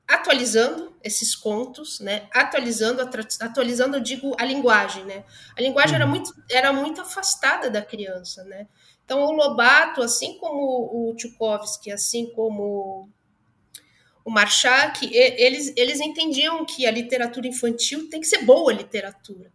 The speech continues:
Speaker 1: sabe? E tem que ser uma, uma literatura que se comunica.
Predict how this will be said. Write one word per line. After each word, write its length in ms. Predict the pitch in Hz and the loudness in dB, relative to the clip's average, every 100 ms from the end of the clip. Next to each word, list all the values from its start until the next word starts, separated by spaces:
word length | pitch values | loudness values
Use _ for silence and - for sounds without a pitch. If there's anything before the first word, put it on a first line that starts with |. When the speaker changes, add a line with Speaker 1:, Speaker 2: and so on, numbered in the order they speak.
| _ | _
Speaker 1:
sabe? 380 | - 214 208 226 | -8 -8 -6 -4
E 40 | |
tem 140 | 233 277 | 0 0
que 60 | - | 2
ser 140 | 294 | 0
uma, 240 | 277 262 247 | 0 -2 -2
uma 180 | 247 | -2
literatura 760 | 226 233 247 208 202 277 320 254 | -2 -2 -2 -2 -6 -8 -2 -2
que 80 | 247 | -2
se 160 | - 269 | -6 -2
comunica. 760 | 285 269 311 277 254 - - | -2 -2 0 0 -2 -8 -20